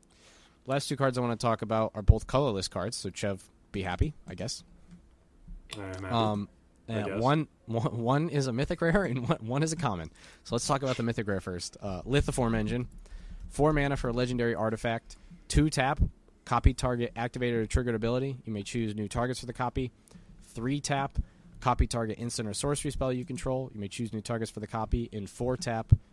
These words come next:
Speaker 1: copy target permanent spell that you control. Um, so this has to be when it's on the stack, and then it
Speaker 2: Mm-hmm.
Speaker 1: says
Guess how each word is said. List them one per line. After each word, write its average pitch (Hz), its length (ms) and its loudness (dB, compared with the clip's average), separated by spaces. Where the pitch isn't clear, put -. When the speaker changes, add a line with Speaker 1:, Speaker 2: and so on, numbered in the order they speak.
Speaker 1:
copy 123 280 2
target 110 400 -2
permanent 135 340 8
spell 104 240 0
that 98 80 -4
you 95 140 -8
control. 92 480 -6
Um, 90 200 -6
so - 140 -2
this 127 160 2
has 135 160 2
to 117 60 -8
be 110 100 -2
when 107 160 -2
it's 101 120 -8
on 107 160 -4
the 92 60 -6
stack, 131 420 -4
and 104 120 -4
then 98 260 -4
it 90 100 -10
Speaker 2:
Mm-hmm. 110 120 -6
Speaker 1:
says 95 200 -8